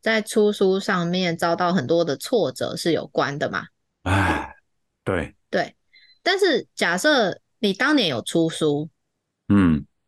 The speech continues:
Speaker 1: 在你那个领域里面，
Speaker 2: 嗯，嗯。
Speaker 1: 某种程度，某个时刻你有得到你要的成就。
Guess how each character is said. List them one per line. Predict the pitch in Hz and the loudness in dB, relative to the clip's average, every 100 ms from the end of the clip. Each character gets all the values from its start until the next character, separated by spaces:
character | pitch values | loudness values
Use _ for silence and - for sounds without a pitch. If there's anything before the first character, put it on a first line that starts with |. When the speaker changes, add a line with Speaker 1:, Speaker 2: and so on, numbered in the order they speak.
| - | -6
Speaker 1:
在 | 320 | 0
你 | 233 | 0
那 | 175 226 | 2 0
个 | 190 | 0
领 | 156 | 0
域 | 165 185 | 2 2
里 | 151 | 0
面， | 135 160 143 - _ _ _ _ _ | -2 -2 -4 -8 _ _ _ _ _
Speaker 2:
嗯， | - 90 80 | 2 4 4
嗯。 | |
Speaker 1:
某 | 73 254 | 2 2
种 | 320 240 | 2 0
程 | 190 190 180 | 0 0 2
度， | 214 240 | 4 4
某 | 190 175 175 | 4 2 2
个 | 185 | 0
时 | - 175 180 | 0 0 2
刻 | 247 202 | 2 0
你 | 175 | 2
有 | 196 175 | 2 0
得 | - 147 | 0 0
到 | 151 190 | 0 0
你 | 165 147 | 0 -2
要 | 180 | -2
的 | 151 131 | -2 -4
成 | - 139 | -4 -4
就。 | 151 151 85 | -2 -2 -4